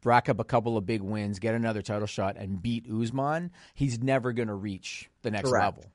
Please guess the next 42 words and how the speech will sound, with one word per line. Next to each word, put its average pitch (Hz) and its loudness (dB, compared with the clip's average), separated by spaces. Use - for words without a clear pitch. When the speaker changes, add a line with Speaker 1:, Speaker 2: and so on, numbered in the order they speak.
Speaker 1:
right? 104 -4
So 165 10
I'm 226 10
not, 208 8
I'm 185 8
not 196 4
saying 151 2
that 107 -2
he 117 0
has 98 0
reached 110 -2
superstar 110 -6
status 110 -2
or 101 -8
anything. 90 -8
What 117 -4
I'm 120 -2
saying 113 -2
is 101 -4
he's 113 -2
one 123 0
of 131 0
these 120 0
guys 110 -2
that 87 -10
gets 98 -4
it. 73 -12
And 107 -2
I - 0
wish 131 2
that 131 -6
there 123 2
was 110 -2
more 113 0
guys 113 2
in 110 -2
M 104 -2
M 104 -4
A 107 -2
that 92 -8
got 87 -2
it. - -16